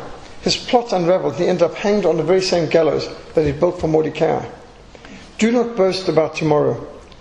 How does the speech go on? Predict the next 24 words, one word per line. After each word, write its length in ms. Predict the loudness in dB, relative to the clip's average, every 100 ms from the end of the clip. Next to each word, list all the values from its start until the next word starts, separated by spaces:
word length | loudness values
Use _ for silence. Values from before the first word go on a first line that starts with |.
| -20 -20 -20 -8 -2
You 80 | 2
do 160 | 2
not 160 | 2 0
know 120 | 0
what 180 | 2 0
a 20 |
day 180 | 0 2
may 140 | 2
bring 200 | 2 0
forth, 380 | 0 0 0 -8 -16 -10 -2
we 60 |
read 140 | -2 -2
in 60 |
Proverbs 400 | 0 0 -2 -8
twenty-seven 460 | -4 -2 0 0 0
verse 180 | -2 0
one. 180 | -2 -2 -10 -20 -20 -8
Which 200 | -6 -4
is 100 | 0
why 220 | 0 2
I 60 | -2 -4 -6
saw 240 | -2 2
early 280 | 2 2 2
on, 240 | 0 0